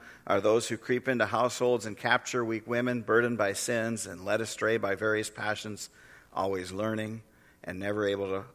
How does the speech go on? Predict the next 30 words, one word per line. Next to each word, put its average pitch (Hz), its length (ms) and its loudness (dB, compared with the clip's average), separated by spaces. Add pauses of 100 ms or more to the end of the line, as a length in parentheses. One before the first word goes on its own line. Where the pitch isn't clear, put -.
arrive 92 760 -4 (520)
at 92 140 -10
a 90 60 -8
knowledge 90 340 -8
of 90 100 -12
truth. 90 440 -8 (720)
So - 180 -2
Paul 254 380 6
observed 175 440 10
this 165 220 4
reality 113 460 8 (420)
in 135 160 4
his 156 300 6
time. 156 420 6 (640)
He 160 160 10
also 185 400 12
predicted 175 720 8
this 123 280 4
reality, 117 500 8
that 170 180 8
it 175 80 8
would 180 180 0
continue 190 680 4
in 120 180 0
future 143 360 0
generations, 135 760 6
and 120 120 0
we 123 120 0
see 139 260 0
today 110 420 0